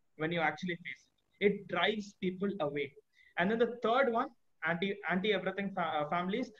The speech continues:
I believe Chavi explained this very well, and, uh, I would not like to spend time on this.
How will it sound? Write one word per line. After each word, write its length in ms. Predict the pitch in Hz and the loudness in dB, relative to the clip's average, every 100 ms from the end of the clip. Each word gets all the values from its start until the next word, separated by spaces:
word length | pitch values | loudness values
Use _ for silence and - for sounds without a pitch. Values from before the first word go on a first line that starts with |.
| - | -2
I 100 | 160 | 0
believe 280 | 170 202 214 | 2 2 0
Chavi 500 | - 156 170 196 220 | 0 2 0 -2 -4
explained 480 | 175 - - 196 202 | -6 -6 -4 0 0
this 240 | 196 196 - - | 0 -4 -12 0
very 220 | 170 208 | 2 2
well, 240 | 202 208 311 - _ 165 | 2 -2 -6 -14 _ -4
and, 200 | 165 156 | -2 0
uh, 140 | 139 139 | 0 0
I 60 | |
would 120 | 156 170 | 0 0
not 140 | 185 | 0
like 120 | 180 | -2
to 60 | 180 | -8
spend 260 | - 165 156 | -8 -6 -2
time 160 | 160 | -2
on 120 | 175 185 | -2 -2
this. 240 | 269 | -4